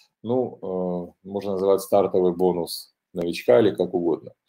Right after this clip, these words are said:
То есть если, э, если супервайзер спонсирует ассистента супервайзера и, соответственно, он делает объёмы, с его объёма он получает бонус за объёмы, так называемое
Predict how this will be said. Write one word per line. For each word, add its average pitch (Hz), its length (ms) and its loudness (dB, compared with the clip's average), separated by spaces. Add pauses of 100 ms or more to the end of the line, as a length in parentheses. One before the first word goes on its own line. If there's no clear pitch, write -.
(380)
То 104 100 2
есть 101 200 0
если, 139 840 4 (300)
э, 92 440 0
если 127 460 4
супервайзер 107 920 4
спонсирует 101 640 0
ассистента 95 560 -4
супервайзера 147 840 2
и, 101 220 -10
соответственно, 98 540 -2
он 98 100 -4
делает 95 360 2
объёмы, 147 500 2 (320)
с - 140 -8
его 113 240 8
объёма 107 320 4
он 98 180 0
получает 98 600 2
бонус 98 420 2
за 92 160 0
объёмы, 92 400 0
так 87 160 -8
называемое 90 720 0